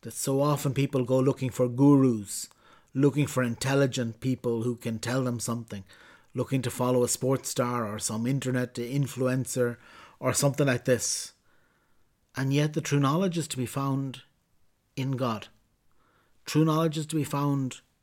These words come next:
in the church and in things that aren't extremely complicated. That the Lord reveals the basis of morality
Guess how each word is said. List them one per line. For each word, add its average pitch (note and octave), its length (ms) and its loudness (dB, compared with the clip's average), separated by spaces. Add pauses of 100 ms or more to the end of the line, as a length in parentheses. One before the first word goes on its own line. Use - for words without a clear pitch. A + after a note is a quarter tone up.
(200)
in D3+ 180 2
the C3 60 0
church - 520 -2 (680)
and C#3+ 180 2
in C#3+ 140 0
things E3+ 400 2
that D3+ 100 0
aren't E3 800 -4 (420)
extremely E3 440 0
complicated. C3 640 -2 (960)
That A#2+ 120 -6
the B2+ 100 0
Lord D3+ 520 6
reveals C3 960 2 (1080)
the C3+ 80 -4
basis F#3 580 4
of F#3 160 -2
morality A2+ 760 -2